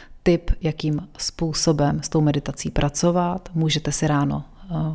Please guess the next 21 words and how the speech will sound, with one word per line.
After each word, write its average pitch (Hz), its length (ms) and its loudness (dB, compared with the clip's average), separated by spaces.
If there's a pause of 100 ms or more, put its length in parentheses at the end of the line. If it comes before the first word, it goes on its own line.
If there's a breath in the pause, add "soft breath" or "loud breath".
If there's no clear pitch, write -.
(120)
nebo 151 220 0
kdykoliv 147 440 0
během 147 320 0
dne 160 140 2
i 156 120 -2
večer 151 340 -2
sednout, 170 680 0 (680 loud breath)
položit 160 360 4
si 151 120 2
ruce 147 240 0
na 139 80 0
hrudník 165 840 0 (200)
a 143 560 4
říci 165 360 2
si 143 400 2
pro 160 180 2
sebe 160 320 4
nebo 147 180 0
klidně 147 300 -2
i 151 140 -2
nahlas 151 800 -4